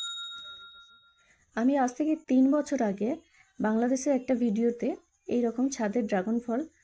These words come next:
চাষ করতে দেখেছিলাম। তখন আমার মনে হয়েছিল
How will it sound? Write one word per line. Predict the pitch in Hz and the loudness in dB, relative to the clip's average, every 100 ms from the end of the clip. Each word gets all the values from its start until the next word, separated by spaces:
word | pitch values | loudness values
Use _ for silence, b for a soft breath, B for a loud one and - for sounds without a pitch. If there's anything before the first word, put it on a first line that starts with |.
| b b - | b b -6
চাষ | 220 196 | -4 -4
করতে | - 208 202 | -4 -4 -2
দেখেছিলাম। | 180 185 - - 202 - _ _ b b b b | -2 -6 -10 -12 -12 -16 _ _ b b b b
তখন | - 220 277 | -4 0 2
আমার | 294 294 | 2 2
মনে | 277 262 277 | 4 4 4
হয়েছিল | 294 262 233 | 2 0 -4